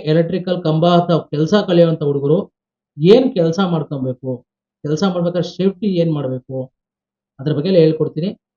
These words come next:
ಬನ್ನಿ ವಿಡಿಯೋ ಸ್ಟಾರ್ಟ್ ಮಾಡಿದ ಮುಂಚೆಗೆ ನನ್ನ ಚಾನಲ್ ಏನಾದ್ರು ಸಬ್ಸ್ಕ್ರೈಬ್ ಆಗಿಲ್ಲ ಅಂದ್ರೆ ಸಬ್ಸ್ಕ್ರೈಬ್ ಆಗಿ, ಒಂದು ಬೆಲ್ ಐಕಾನ್ ಟಿಕ್ ಮಾಡಿ, ನೋಟಿಫಿಕೇಶನ್ ಆನ್ ಮಾಡ್ಕೊಳ್ಳಿ. ಬನ್ನಿ ವಿಡಿಯೋ ಸ್ಟಾರ್ಟ್ ಮಾಡೋಣ, ಹಂಗೆ ವಿಡಿಯೋ ಕೊನೆವರೆಗೂ ನೋಡಿ. So ಏನಿಲ್ಲ ನೋಡಿ, ಇದು ಸ್ಟಾರ್ಟಿಂಗ್ ಪಾಯಿಂಟ್. So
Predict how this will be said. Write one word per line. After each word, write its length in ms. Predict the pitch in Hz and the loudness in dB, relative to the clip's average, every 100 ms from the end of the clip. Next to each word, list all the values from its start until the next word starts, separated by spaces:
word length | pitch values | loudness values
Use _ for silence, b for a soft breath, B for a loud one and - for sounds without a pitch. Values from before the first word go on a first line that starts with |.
| - | -2
ಬನ್ನಿ 140 | 190 165 | 0 2
ವಿಡಿಯೋ 240 | 160 196 | 4 4
ಸ್ಟಾರ್ಟ್ 220 | 180 165 | 2 -2
ಮಾಡಿದ 220 | 165 160 | -2 -2
ಮುಂಚೆಗೆ 340 | 151 185 208 165 | 0 2 2 2
ನನ್ನ 180 | 143 131 | -2 -4
ಚಾನಲ್ 320 | 139 143 135 | -6 -6 -6
ಏನಾದ್ರು 320 | 139 139 139 | -6 -4 -6
ಸಬ್ಸ್ಕ್ರೈಬ್ 360 | 135 135 180 202 | -8 -8 -4 0
ಆಗಿಲ್ಲ 200 | 175 165 | 2 0
ಅಂದ್ರೆ 140 | 156 | -2
ಸಬ್ಸ್ಕ್ರೈಬ್ 320 | 151 - 196 175 | -6 -6 -2 0
ಆಗಿ, 220 | 160 170 175 _ _ - | 0 -2 -6 _ _ -8
ಒಂದು 140 | 139 143 | -2 4
ಬೆಲ್ 160 | 156 | 4
ಐಕಾನ್ 240 | 156 156 143 | 4 0 -4
ಟಿಕ್ 160 | 143 | -6
ಮಾಡಿ, 160 | 147 143 | -4 -2
ನೋಟಿಫಿಕೇಶನ್ 520 | 156 202 214 190 190 | 0 0 -2 -2 -2
ಆನ್ 140 | 165 175 | 0 0
ಮಾಡ್ಕೊಳ್ಳಿ. 340 | 170 180 185 - _ _ 147 | 0 0 -2 -2 _ _ -2
ಬನ್ನಿ 160 | 156 - | -2 -4
ವಿಡಿಯೋ 200 | - 160 | -2 0
ಸ್ಟಾರ್ಟ್ 220 | 156 156 156 | 0 -4 -4
ಮಾಡೋಣ, 240 | 151 165 160 _ _ | -4 -2 -4 _ _
ಹಂಗೆ 200 | 147 147 | -6 -2
ವಿಡಿಯೋ 200 | 151 151 | 2 0
ಕೊನೆವರೆಗೂ 420 | - 156 196 185 | 0 0 2 2
ನೋಡಿ. 220 | 175 170 185 - _ _ _ _ _ | 2 2 0 -4 _ _ _ _ _
So 80 | 175 | 0
ಏನಿಲ್ಲ 260 | 196 220 202 | 2 2 2
ನೋಡಿ, 180 | 196 214 | 4 6
ಇದು 140 | 214 220 - - | 6 4 -8 -12
ಸ್ಟಾರ್ಟಿಂಗ್ 440 | - 170 208 185 | -6 0 0 0
ಪಾಯಿಂಟ್. 280 | 175 151 127 - _ _ _ _ _ _ _ _ _ _ _ _ _ | 0 -2 -6 -14 _ _ _ _ _ _ _ _ _ _ _ _ _
So 80 | 156 | -14